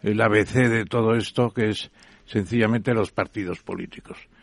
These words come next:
Y dice que los partidos políticos, primero, son oligárquicos. Hay siempre una célula de mando. Y segundo, eh, los partidos políticos no siempre representan al pueblo, ni representan las necesidades inmediatas.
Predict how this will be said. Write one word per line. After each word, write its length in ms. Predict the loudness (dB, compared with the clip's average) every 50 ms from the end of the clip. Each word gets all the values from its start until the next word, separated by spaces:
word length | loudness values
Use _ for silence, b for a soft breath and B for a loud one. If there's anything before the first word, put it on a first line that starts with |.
| b b b b
Y 80 | -2 -2
dice 220 | -2 0 0 2
que 80 | 2 2
los 120 | 0 0
partidos 420 | -2 -2 -4 0 0 0 0 0
políticos, 520 | 0 -2 0 0 0 0 0 -2 -2 -2 -2
primero, 460 | -2 -2 -2 0 0 0 -2 -2 -4
son 240 | -4 -4 -4 -2 -2
oligárquicos. 840 | -4 -4 -4 -4 -4 -6 -6 -6 -8 -14 -14 -12 -12 -14 -14 -14 -18 -12
Hay 220 | -8 -6 -6 -6 -6
siempre 440 | -6 -6 -4 -4 -4 -4 -4 -4
una 200 | -4 -4 -4 -4
célula 440 | -6 -6 -8 -8 -6 -6 -6 -6 -6
de 140 | -6 -6 -8
mando. 440 | -6 -8 -8 -6 -8 -8 -10 -12 -16 b b b b b b b b b
Y 120 | -4 -2
segundo, 680 | -2 -2 0 2 2 4 4 6 6 8 6 6 4 _ b b b b b b b b
eh, 920 | -2 0 2 2 2 2 2 0 0 0 0 -2 -2 -2 -2 -2 -4 -4 -4
los 220 | -4 -4 -6 -6 -4
partidos 520 | -4 -6 -6 -2 0 0 2 2 0 -2
políticos 680 | 0 0 2 2 2 0 0 0 2 2 2 2 0 -6 b b b b b b b
no 120 | 2 2
siempre 380 | 2 6 6 6 6 6 2 2
representan 680 | 2 2 0 -2 -4 -8 -6 -6 -6 -4 -4 -2 -2
al 180 | -2 -2 -4 -4
pueblo, 440 | -4 -2 0 2 2 2 2 0 0
ni 200 | -2 -4 -4 -4
representan 720 | -2 -4 -4 -4 -6 -8 -6 -4 -4 -2 -2 -2 -2 -2
las 140 | -2 -4 -4
necesidades 720 | -6 -8 -8 -8 -10 -10 -8 -6 -4 -4 -4 -6 -6 -8 -8
inmediatas. 640 | -8 -6 -6 -6 -4 -4 -4 -4 -2 -2 -2 -4